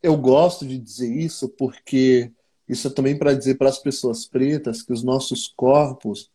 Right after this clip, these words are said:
ainda que considerados ameaça por esse ocidente, os nossos corpos são as potências que dão conta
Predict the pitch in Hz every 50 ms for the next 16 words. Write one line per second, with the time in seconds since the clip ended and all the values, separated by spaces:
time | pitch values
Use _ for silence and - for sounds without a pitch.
0 | _ - - - - _ _ _ _ - 120 120 120 131 147 160 156 151 - 156
1 | - 131 131 - - 135 127 123 113 117 117 113 110 113 120 120 120 117 113 110
2 | 110 117 113 113 - - 110 - _ - 120 120 127 127 - - 123 - - 113
3 | 107 107 110 127 151 156 143 - - - 104 98 - - - - - _ _ _
4 | _ 117 110 117 127 131 135 131 - - 127 - - - - - 131 139 143 143
5 | 139 135 - - 107 101 - - _ _ _ _ _ _ - - - - 127 127
6 | 131 139 151 - - - 135 127 - - - _ 139 139 139 - _ 135 135 151
7 | 175 175 - - 131 127 - - 131 127 123 131 127 123 - - - 156 135 156
8 | 165 156 - 120 110 104